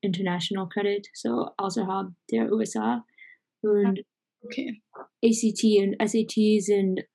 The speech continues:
Speaker 1: Aufnahmeprüfungen.
Speaker 2: Mm-hmm.
Speaker 1: Und ja, so A C T ist American College Testing und S A T ist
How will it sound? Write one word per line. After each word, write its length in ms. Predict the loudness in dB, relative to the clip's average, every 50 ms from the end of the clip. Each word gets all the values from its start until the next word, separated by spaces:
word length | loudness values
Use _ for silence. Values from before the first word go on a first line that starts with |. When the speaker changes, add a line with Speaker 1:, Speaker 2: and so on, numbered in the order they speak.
| _ _ _ _ _ _ _ 0
Speaker 1:
Aufnahmeprüfungen. 1500 | 0 0 0 0 0 2 2 4 4 4 2 2 2 2 0 2 4 4 4 4 4 6 6 6 6 6 4 2 -4 _ _ _ _ _ _ _ _ _ _ _ 0
Speaker 2:
Mm-hmm. 520 | 0 2 2 2 0 0 -2 -6 -10 -14 _ _ _ _ _
Speaker 1:
Und 340 | -6 -4 -4 -2 -2 -2 -2 -2
ja, 260 | -4 -4 -6 -8 -10 _ _ _ _ _ _ _ _ _ _ _ _ _ _
so 300 | -8 -4 -2 0 0 0
A 200 | 0 2 2 2
C 160 | 2 0 -4
T 260 | -4 0 2 4 4 4
ist 180 | 4 0 -4 -4
American 520 | -2 -2 0 0 0 -2 -2 -4 -4 -4 -4
College 400 | -4 -2 -2 -2 -2 -2 -4 -2 -2
Testing 480 | 0 0 -2 -2 0 2 4 4 4 2 0
und 380 | -2 -2 0 0 0 -2 -4 -10 _ _ _ _ _ _ -8
S 160 | -4 0 2
A 100 | 2 0
T 280 | 0 -2 -2 0 2 2
ist 220 | 0 -2 -4 -8